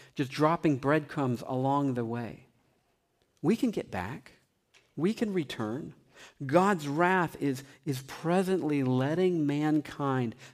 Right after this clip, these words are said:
become more and more deeply lost.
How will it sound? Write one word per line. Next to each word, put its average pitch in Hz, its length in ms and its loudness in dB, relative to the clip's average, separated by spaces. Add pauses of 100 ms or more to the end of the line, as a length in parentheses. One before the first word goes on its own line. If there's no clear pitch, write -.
become 127 340 -2
more 131 320 -2
and 135 320 -4
more 110 340 -6 (320)
deeply 120 540 -6 (360)
lost. - 600 -20